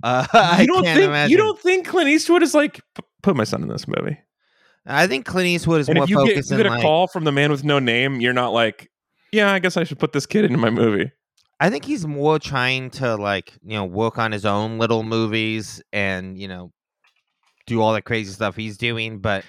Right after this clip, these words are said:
Speaker 2: I am kind of curious
Speaker 1: um,
Speaker 2: what he's up to. Any, but basically, so he's, he's a, he's a little bit of a, he's a smelly cutie in this movie, but he is,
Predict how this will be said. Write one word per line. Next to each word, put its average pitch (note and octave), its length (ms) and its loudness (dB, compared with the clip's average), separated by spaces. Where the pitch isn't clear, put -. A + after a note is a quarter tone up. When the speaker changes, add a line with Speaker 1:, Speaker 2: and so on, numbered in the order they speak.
Speaker 2:
I C#4+ 80 2
am F4 100 4
kind D4+ 140 0
of F3 80 -4
curious C3 300 2
Speaker 1:
um, - 80 -16
Speaker 2:
what D3 80 -2
he's C#3 160 0
up C#3 160 0
to. A#2 160 2
Any, G#2+ 160 0
but E3 280 -2
basically, G#3 680 0
so A3 160 0
he's, D4 300 -2
he's A#3+ 220 4
a, G#3+ 140 2
he's F3 200 2
a F3+ 80 4
little D3+ 160 4
bit C#3 100 2
of A#2+ 140 0
a, A2 180 4
he's C#3+ 160 -2
a C#3+ 60 2
smelly F#3 340 0
cutie G#2 320 0
in G2+ 80 0
this G2 160 -4
movie, G2 320 0
but G#3+ 80 2
he - 340 0
is, C#4 680 2